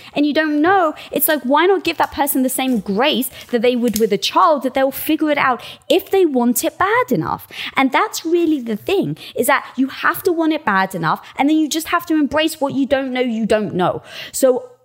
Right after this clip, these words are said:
I found being in those meetings extremely detrimental to my self-esteem. I was li-,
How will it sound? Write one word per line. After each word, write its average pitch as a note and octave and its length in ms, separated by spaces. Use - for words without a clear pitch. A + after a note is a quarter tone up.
I B3+ 100
found C#4+ 580
being B3+ 220
in B3 120
those G#3 200
meetings F#3 540
extremely C4 680
detrimental E3 600
to - 120
my D3+ 120
self-esteem. C#3+ 720
I F#3 200
was E3+ 240
li-, E3+ 280